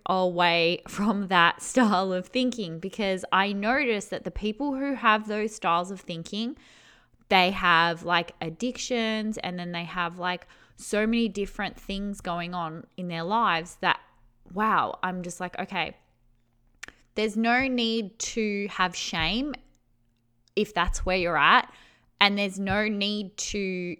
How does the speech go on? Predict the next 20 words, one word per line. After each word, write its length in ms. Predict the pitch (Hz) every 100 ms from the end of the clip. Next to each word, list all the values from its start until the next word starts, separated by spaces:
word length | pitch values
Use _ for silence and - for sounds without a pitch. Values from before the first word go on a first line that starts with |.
| -
judge 320 | 147 180 208
yourself 380 | 214 - 180 175
or 60 |
anything. 400 | 202 196 180 170
That's 280 | 160 190 -
the 100 | -
whole 240 | 190 190 185
point. 340 | - 196 -
That's 240 | 170 - -
what 100 | 196
I'm 160 | 185
saying, 400 | - 180 175 - - - _ _
is 300 | - 226 -
to 300 | - - 233
make 400 | 214 208 226 233
yourself 480 | 254 240 - 202 196
okay 540 | 185 180 - 208 190
wherever 440 | 175 175 180 190 185
you 260 | 175 175
are, 420 | 208 196 165 -